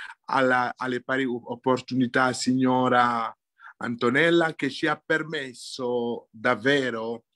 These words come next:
a fare passi, grandi passi nel campo dell'integrazione. Perché da quando che siamo in contatto con lei,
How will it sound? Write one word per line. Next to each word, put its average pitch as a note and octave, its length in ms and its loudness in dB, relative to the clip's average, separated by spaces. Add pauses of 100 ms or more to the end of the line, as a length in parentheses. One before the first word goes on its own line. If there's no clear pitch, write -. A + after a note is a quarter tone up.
(300)
a B2 140 -2
fare C#3 460 0 (100)
passi, D#3 600 -6
grandi F3+ 560 2
passi F3+ 560 -6
nel D3 260 0
campo F3 760 2
dell'integrazione. B2 1600 0 (1120)
Perché B2+ 440 4
da C3 140 4
quando F3 300 4
che E3 160 2
siamo C#3+ 600 2
in C3 180 -8
contatto D3+ 600 -2
con C#3+ 220 -6
lei, E3+ 500 0